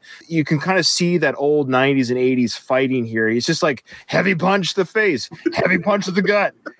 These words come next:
heavy, hi-ya, hi-ya. You know, it's just like, it's just that brute force. There's no finesse. And again, it's just twenty-four years ago filming compared to, to today. But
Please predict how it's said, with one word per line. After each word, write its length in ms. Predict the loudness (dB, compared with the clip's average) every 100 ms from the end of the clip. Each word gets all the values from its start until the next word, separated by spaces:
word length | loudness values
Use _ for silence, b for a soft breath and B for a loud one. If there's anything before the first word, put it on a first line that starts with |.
| _ -4
heavy, 180 | -2
hi-ya, 760 | 0 -2 -2 -2 0 0 -2 -4 -12 _
hi-ya. 680 | -2 0 2 2 0 0 -2
You 160 | -2
know, 80 | -2
it's 220 | 0 -2 -2
just 320 | -2 -4 -4
like, 180 | -2 -2
it's 100 | -6
just 120 | -2
that 180 | -2 -2
brute 360 | 0 0 0
force. 420 | -4 0 0 0
There's 140 | -2 -2
no 140 | -2
finesse. 520 | 0 -2 2 0 0
And 240 | 0 0 -2 b b b -6
again, 320 | 0 0 0
it's 140 | -2 -2
just 220 | -4 -2
twenty-four 400 | -2 0 2 2
years 240 | 2 0
ago 220 | 0 0
filming 360 | 0 0 0 -2
compared 340 | -4 0 0 0
to, 200 | -6 -6 _
to 160 | -2 0
today. 400 | 0 0 0 0
But 300 | 0 -2